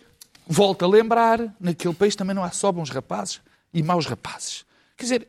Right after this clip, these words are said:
já é, é, o problema da Guiné é muito antigo, como dos nossos palopes quase todos. Este tipo de situações é quase comum. Eu lembro que não só, eh, o Presidente da República Portuguesa recebeu, eh,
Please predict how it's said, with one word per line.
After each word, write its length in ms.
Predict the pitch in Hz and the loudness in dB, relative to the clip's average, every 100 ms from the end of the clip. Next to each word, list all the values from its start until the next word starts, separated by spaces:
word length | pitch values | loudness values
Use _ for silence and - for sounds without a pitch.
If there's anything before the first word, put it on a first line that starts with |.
| - | -4
já 180 | 269 285 | 2 2
é, 220 | 269 240 | 2 0
é, 40 | |
o 120 | 214 | 2
problema 300 | 214 262 240 | 2 2 2
da 80 | 214 | 2
Guiné 240 | 208 220 262 | 2 2 4
é 80 | 254 | 6
muito 260 | 269 311 | 4 4
antigo, 460 | 320 - 269 269 180 | 2 4 4 4 2
como 260 | - 240 214 | -2 0 2
dos 140 | 208 | 2
nossos 220 | 247 262 | 2 0
palopes 420 | - 247 240 254 - | 2 2 4 2 0
quase 280 | 247 233 - | -2 -2 0
todos. 480 | 277 170 123 - _ _ _ _ - | 2 2 -2 -12 _ _ _ _ -2
Este 220 | 262 - | 0 2
tipo 160 | 302 - | 2 2
de 60 | |
situações 560 | - 262 247 - 277 240 | 0 4 4 4 2 4
é 80 | 262 | 2
quase 340 | - 277 262 | 2 0 0
comum. 500 | - 247 285 254 135 92 95 _ _ - _ _ _ _ _ _ _ _ - | -2 -2 0 0 -4 -10 -20 _ _ -20 _ _ _ _ _ _ _ _ 0
Eu 220 | 294 349 | 4 6
lembro 560 | 302 160 143 139 143 143 _ _ - | 6 6 4 2 0 -2 _ _ 2
que 400 | 190 151 113 98 | 4 6 4 -2
não 240 | 131 175 180 | 0 2 2
só, 460 | - 156 98 85 _ _ _ _ _ _ _ 143 | 4 4 4 -2 _ _ _ _ _ _ _ 0
eh, 40 | 139 | 0
o 60 | 151 | 0
Presidente 300 | 127 147 143 | -6 -8 -4
da 60 | |
República 640 | 143 147 - 139 120 107 123 | -2 -2 -2 -4 -4 -8 -10
Portuguesa 460 | - 135 139 110 | -10 -4 -2 -2
recebeu, 500 | 104 - 131 131 110 - _ _ _ _ 127 | -6 -8 -4 -4 -4 -10 _ _ _ _ -4
eh, 320 | 120 101 | -2 -2